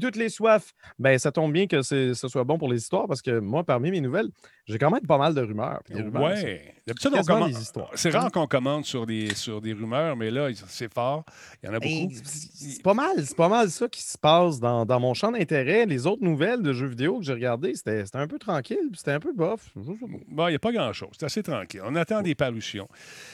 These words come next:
Speaker 2: Là, la, la seule nouvelle qui revient régulièrement dans le merveilleux monde du jeu vidéo en ce moment, c'est que les <laughs> jeux sont retardés.
Speaker 1: Oui.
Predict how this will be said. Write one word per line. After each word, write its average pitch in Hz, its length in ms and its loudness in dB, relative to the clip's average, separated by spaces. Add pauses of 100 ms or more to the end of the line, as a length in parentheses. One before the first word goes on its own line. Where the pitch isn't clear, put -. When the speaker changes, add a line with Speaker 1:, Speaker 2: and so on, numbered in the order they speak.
(160)
Speaker 2:
Là, 185 160 2
la, 151 160 -2
la 131 240 -8
seule 269 180 2
nouvelle 180 300 2
qui 160 120 0
revient 127 240 0
régulièrement 127 640 0
dans 120 120 -2
le 110 80 -8 (100)
merveilleux 123 380 -2
monde 127 260 -4
du 110 100 -8
jeu 120 160 -4
vidéo 110 380 -2
en 110 120 -4
ce - 120 -8
moment, 110 300 -2
c'est 120 160 -6
que 117 100 -10
les 113 100 -2
<laughs> - 0 -
jeux 170 180 0
sont 147 140 -4
retardés. 113 460 -4 (960)
Speaker 1:
Oui. 214 120 6